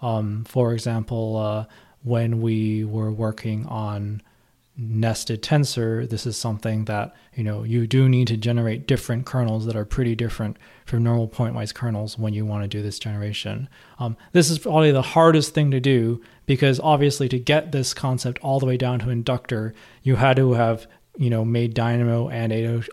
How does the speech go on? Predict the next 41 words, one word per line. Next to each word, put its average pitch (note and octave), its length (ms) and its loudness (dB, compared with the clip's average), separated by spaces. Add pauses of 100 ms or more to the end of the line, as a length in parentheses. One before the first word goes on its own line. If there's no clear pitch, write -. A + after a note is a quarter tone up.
(120)
T C3+ 120 -6
Autograd A2 440 -4 (220)
play A2+ 160 -2
ball. G2+ 260 -4
So A#2+ 320 -4 (220)
definitely C#3 560 4 (100)
a A2+ 80 -2
choice - 480 -2
of G2+ 180 -8
last G2+ 360 -6
resort. G#2 340 -6 (2000)
So D#3+ 140 6
we've E3+ 120 8
talked G#3 240 8
about G#3 160 10
a F3 40 8
bunch D#3+ 220 6
of D#3+ 80 0
extension B2+ 540 0
points A2 480 -2
which A#2 220 -4
the - 60 -8
PyTorch A2+ 380 -2
two A2+ 160 -4
stack G#2+ 400 -6 (120)
provide. G#2 500 -4 (200)
Some E3+ 220 6
of F#3 60 8
them F3+ 120 6
have C#3 160 4
public B2+ 360 2
A A#2 80 0
P A#2+ 160 -4
Is A2 260 -2
for, G#2+ 360 -4
and G2+ 140 -4
you G2+ 120 -4
can G#2 240 -6
use G#2 160 -6
them A#2 120 -4
directly. A2+ 480 -4